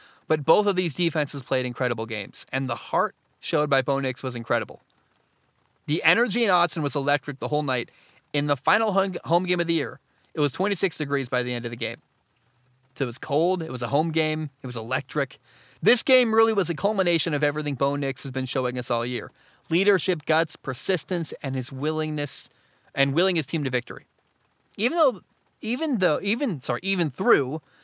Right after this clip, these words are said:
the bitter November air and what I imagine is pretty intense pain, he saved his one and only run on a read option to get the first down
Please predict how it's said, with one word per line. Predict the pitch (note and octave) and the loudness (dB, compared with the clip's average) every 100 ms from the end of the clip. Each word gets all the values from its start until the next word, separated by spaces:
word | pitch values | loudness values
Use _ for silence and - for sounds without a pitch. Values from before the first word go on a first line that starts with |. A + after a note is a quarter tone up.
| _ | _
the | C#3 | 0
bitter | C#3+ E3 E3 | 4 6 6
November | D3 D3+ C#3 B2+ | 2 2 0 0
air | D#3 D3 A#2+ | 0 0 0
and | A2+ C#3+ | -2 0
what | C#3 | 0
I | C3+ | 0
imagine | C#3 D#3 D3 C3 | 2 2 2 -2
is | A#2+ | -4
pretty | - C3 | -4 -4
intense | B2 A#2+ A#2 | -2 -2 -4
pain, | - B2+ A2 B2 _ _ _ _ _ | -2 -2 -2 -12 _ _ _ _ _
he | - | -2
saved | D#3+ F#3 F#3+ F#3 | 0 4 4 2
his | E3 C#3+ | 0 0
one | D#3 F3 | 0 0
and | |
only | E3 D#3+ D#3 | 0 0 0
run | C#3+ C3+ C#3 C#3 - | 0 0 0 -4 -2
on | B2 B2 | 0 0
a | |
read | C3+ D3+ | 0 0
option | C3+ C3+ - C3+ | 0 0 -2 -4
to | B2 | -2
get | C#3 | -2
the | C3+ | -2
first | - B2+ - | -2 -2 0
down | B2+ A#2+ A#2+ | 0 0 -2